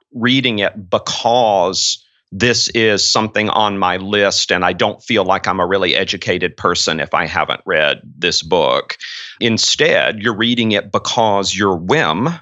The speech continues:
with that capital W, has, has taken you there. And so that way it's more integrated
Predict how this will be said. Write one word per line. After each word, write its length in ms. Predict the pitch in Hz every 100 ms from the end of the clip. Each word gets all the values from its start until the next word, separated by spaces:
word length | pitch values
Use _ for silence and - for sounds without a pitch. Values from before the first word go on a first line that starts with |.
| _
with 160 | 95 104
that 200 | 95 -
capital 440 | - 90 95 90
W, 500 | 82 95 110 87 78 - - -
has, 320 | 101 101 - -
has 220 | 135 127
taken 340 | - 175 - 82
you 120 | 60
there. 340 | - 50 50 - -
And 120 | 135
so 140 | - 160
that 200 | 214 196
way 160 | 170
it's 180 | 135 -
more 240 | 156 156 -
integrated 840 | 151 190 - 110 101 90 78 71